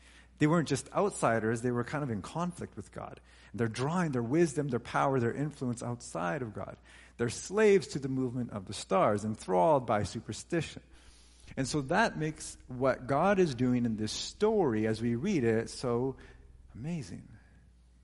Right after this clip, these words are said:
The Magi are living in the spiritual darkness, and yet, with whatever little light they have, God enables them to come to his Son, Jesus.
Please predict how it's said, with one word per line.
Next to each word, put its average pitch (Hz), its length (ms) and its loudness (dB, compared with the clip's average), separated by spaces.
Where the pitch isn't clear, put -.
The 139 80 -2
Magi 190 460 4
are 175 180 10
living 190 800 2
in 117 120 -6
the 110 100 -4
spiritual 180 500 0
darkness, 135 420 2
and 135 200 -2
yet, 165 340 4
with 139 220 0
whatever 185 520 4
little 220 280 4
light 180 240 4
they 156 200 0
have, 107 500 -4
God 190 400 8
enables 160 480 2
them 147 180 2
to 135 120 -2
come 165 440 0
to 135 140 -4
his 107 220 -4
Son, 113 680 -2
Jesus. - 720 -6